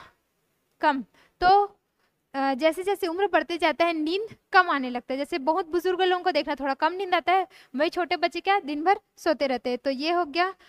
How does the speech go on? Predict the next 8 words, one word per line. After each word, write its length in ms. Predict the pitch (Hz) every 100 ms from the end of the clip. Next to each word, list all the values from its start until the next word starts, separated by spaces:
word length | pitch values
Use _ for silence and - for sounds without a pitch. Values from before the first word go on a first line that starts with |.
| _
फिफ्थ 260 | - 330 -
क्वेश्चन। 440 | 339 320 - 415 453 _ _ _
सिक्स 280 | - 359 -
क्वेश्चन 420 | - 370 - 370
की 160 | - 370
ओर 160 | 339
बढ़ते 340 | 320 277 - 359
हैं। 260 | 359 381